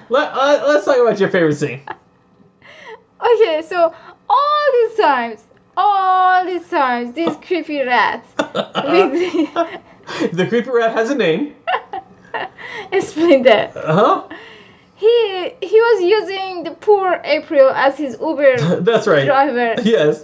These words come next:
Speaker 1: And <laughs> I, I told you this is a lazy rat.
Speaker 2: Yeah.
Speaker 1: And then suddenly in this episode, we, we saw that he can drive.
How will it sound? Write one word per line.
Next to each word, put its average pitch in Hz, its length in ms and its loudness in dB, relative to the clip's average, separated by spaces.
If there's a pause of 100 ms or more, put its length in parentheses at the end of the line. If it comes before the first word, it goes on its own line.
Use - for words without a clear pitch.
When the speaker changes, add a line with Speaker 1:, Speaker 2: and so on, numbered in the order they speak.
Speaker 1:
And - 0 -
<laughs> 403 680 -2 (640)
I, - 140 -10 (1400)
I 453 320 2
told 571 360 0
you 359 80 2
this 311 80 -8
is 277 180 -8
a 277 140 -2
lazy 247 380 -2
rat. 226 300 0 (160)
Speaker 2:
Yeah. 240 100 2
Speaker 1:
And 403 420 2
then 508 500 0 (220)
suddenly 480 540 0
in 320 60 -4
this 349 140 -6
episode, 311 640 2
we, 294 440 -6
we 311 120 -4
saw 339 480 2
that 285 220 -2
he 359 140 -10
can 440 260 -4
drive. 392 500 0